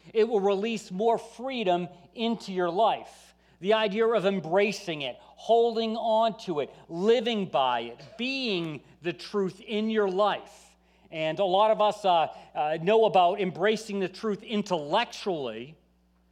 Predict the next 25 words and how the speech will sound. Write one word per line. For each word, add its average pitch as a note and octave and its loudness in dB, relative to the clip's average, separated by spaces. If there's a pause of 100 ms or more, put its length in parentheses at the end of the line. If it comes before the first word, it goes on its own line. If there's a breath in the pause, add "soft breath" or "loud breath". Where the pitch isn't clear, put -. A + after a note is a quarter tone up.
(180 soft breath)
uh, F3+ -10
but G#3 2
we G3+ -2
don't A3 2
necessarily G3+ -2
do G3 0
it G3 -2 (300 loud breath)
internally. F#3 -2 (1040 soft breath)
Uh, E3 0
we G3+ 0
know, G#3 4 (180 loud breath)
uh, E3 -2
what G3+ 0
the G#3 -4
truth A3 -4
is G#3 2 (180 loud breath)
when G3+ -2
it G3 -4
comes G3+ -4
to, G3+ -4
um, F#3 -2 (160 loud breath)
let's G#3 -4
say, G3 0
health A3+ -2
issues. C#3 -10